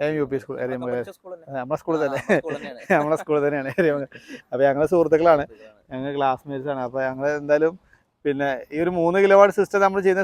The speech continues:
Speaker 1: സബ്സിഡിയിലാണ്. അപ്പൊ സബ്സിഡി ഇപ്പൊ വന്നല്ലോ അല്ലേ?
Speaker 2: സബ്സിഡി വന്നു.
Speaker 1: സബ്സിഡി വന്നു.
Speaker 2: സബ്സിഡി
Speaker 1: സബ്സിഡി നമുക്കൊരു രണ്ടാഴ്ച അല്ലേ? രണ്ടാഴ്ച പിടിച്ചു.
Speaker 2: രണ്ടാഴ്ചയുടെ ഉള്ളിൽ വന്നു.
Speaker 1: രണ്ടാഴ്ചയുടെ ഉള്ളിൽ വന്നു അല്ലേ?
Speaker 2: രണ്ടാഴ്ചയുടെ ഉള്ളിൽ
Speaker 1: രണ്ടാഴ്ച ഇപ്പൊ സബ്സിഡി വളരെ പെട്ടെന്ന് കയറുന്നുണ്ട്. ആ, നമ്മളിപ്പോ ചെയ്ത വർക്കുകളിലൊക്കെ ഒരാഴ്ച രണ്ടാഴ്ച, അതിന്റെ ഇടയിൽ നമുക്ക് എന്തെങ്കിലും നമ്മളെ ഇതില്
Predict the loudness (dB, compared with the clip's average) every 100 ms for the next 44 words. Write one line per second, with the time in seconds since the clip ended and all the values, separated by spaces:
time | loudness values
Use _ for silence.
0 | 2 2 4 4 8 8 8 4 4 4
1 | 4 0 4 2 2 0 0 -2 -8 -14
2 | -16 -16 -8 -6 -4 -4 -2 -2 -2 2
3 | 4 6 4 4 0 -4 -2 -2 2 2
4 | 2 -2 -10 -10 -10 -10 -12 -14 -14 -14
5 | -16 -16 -14 -14 -14 -16 -18 _ _ -10
6 | -4 -2 0 0 0 -6 -10 -16 -20 -4
7 | 0 6 8 8 2 2 4 4 6 8
8 | 8 6 2 0 -2 -2 -2 -2 -4 -10
9 | -10 -10 -12 -10 -10 -8 -6 -2 -2 -2
10 | -4 -6 -6 -10 -12 _ _ _ _ _
11 | 0 2 4 2 2 0 0 -2 -2 -2
12 | 0 0 0 0 -2 -2 -2 0 2 2
13 | 6 6 4 -2 0 4